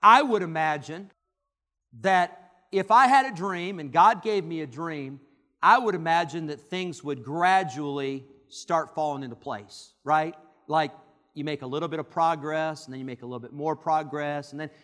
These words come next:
you know, it's slow, but at least you can see it. It, it's slow, but at least you can say, "Okay, I, I see where this is going. I can see where we're gonna end up here." But with Joseph, the opposite was true. You see, Joseph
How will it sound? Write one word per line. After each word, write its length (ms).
you 100
know, 140
it's 160
slow, 720
but 160
at 80
least 340
you 80
can 160
see 300
it. 80
It, 160
it's 180
slow, 480
but 180
at 120
least 340
you 80
can 200
say, 200
"Okay, 220
I, 380
I 60
see 220
where 160
this 260
is 140
going. 460
I 100
can 180
see 360
where 460
we're 140
gonna 140
end 200
up 220
here." 240
But 160
with 220
Joseph, 580
the 140
opposite 500
was 160
true. 300
You 100
see, 200
Joseph 560